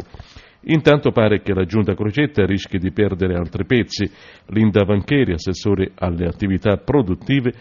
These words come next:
ha già scritto la lettera di dimissioni e ne ha parlato con diversi colleghi. Dieci milioni di euro, Rosario Crocetta presenta il conto al settimanale L'Espresso per la vicenda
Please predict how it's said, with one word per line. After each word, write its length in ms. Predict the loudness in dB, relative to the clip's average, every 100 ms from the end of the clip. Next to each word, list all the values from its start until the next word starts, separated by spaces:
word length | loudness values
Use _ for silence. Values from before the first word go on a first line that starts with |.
| -20 -20 _ -2
ha 120 | 0
già 160 | 0
scritto 500 | 0 -2 -2 -2 -2
la 120 | 0 2
lettera 400 | 0 0 -2 0
di 120 | 0
dimissioni 680 | 0 0 0 2 2 0 -4 0
e 80 |
ne 120 | 2 2
ha 100 | 2
parlato 640 | -2 0 -2 -4 -6 -2
con 240 | 2 2
diversi 580 | 2 0 -2 -4 -6 -2
colleghi. 540 | 0 0 -2 -6 -10 -12 _ _ _ _ _ _ -20 _ 4
Dieci 260 | 4 6
milioni 340 | 4 6 6 6
di 120 | 6
euro, 300 | 6 4 4
Rosario 320 | 4 2 2
Crocetta 420 | -2 0 0 2
presenta 460 | 2 2 2 2 0
il 120 | 0
conto 360 | 0 2 2 0
al 120 | 0
settimanale 600 | -2 -2 0 0 0 0
L'Espresso 600 | -2 -4 -2 -2 0 -4
per 180 | -2 -2
la 80 | -2
vicenda 560 | -2 0 2 2 0